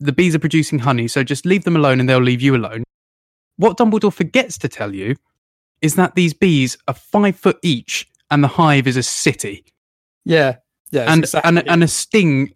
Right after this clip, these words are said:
Speaker 1: and a stinger can go through three people at once and then spurt venom out the other side, and there's
Speaker 2: <laughs>
Speaker 1: enough venom to coat a classroom. Like,
Speaker 2: Yeah,
Speaker 1: "Don't
Speaker 2: it's,
Speaker 1: be
Speaker 2: it's just
Speaker 1: concerned" is a, is a gross understatement of what is a horrific situation, in my opinion.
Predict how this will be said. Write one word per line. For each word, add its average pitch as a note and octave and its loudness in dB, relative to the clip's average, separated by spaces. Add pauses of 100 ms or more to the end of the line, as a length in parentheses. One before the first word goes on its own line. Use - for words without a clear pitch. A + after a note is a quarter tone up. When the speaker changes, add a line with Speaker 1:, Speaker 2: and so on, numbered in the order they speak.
Speaker 1:
and D3 2
a C#3 0
stinger D#3+ -2
can C#3+ -4
go C#3+ 2
through B2+ -6
three E3 -2
people C#3 -4
at B2 -4
once B2 -2
and B2 -2
then B2 -2
spurt C#3+ 0
venom B2+ 0
out B2 0
the B2+ 0
other A#2+ -2
side, G#2+ -4 (360)
and A#2 -6
there's A#2 -2
Speaker 2:
<laughs> - -
Speaker 1:
enough B2+ 0
venom B2 -2
to B2 -2 (320)
coat C3 -2
a B2+ -4
classroom. A2 -6 (580)
Like, C#3 -4 (720)
Speaker 2:
Yeah, D#3+ 4
Speaker 1:
"Don't G3+ 6
Speaker 2:
it's, F#3+ -2
Speaker 1:
be F#3 -4
Speaker 2:
it's G#3 -2
just F3 -2
Speaker 1:
concerned" C#3+ 0
is C#3+ 0
a, D3 0 (140)
is C#3+ -2
a C#3 0 (220)
gross D#3+ 4
understatement B2 -2
of B2+ -8
what C3 -2
is B2 -4
a C3 -2 (120)
horrific C3 -2
situation, A2+ -10
in G#2+ -12
my G#2+ -14 (160)
opinion. G#2 -14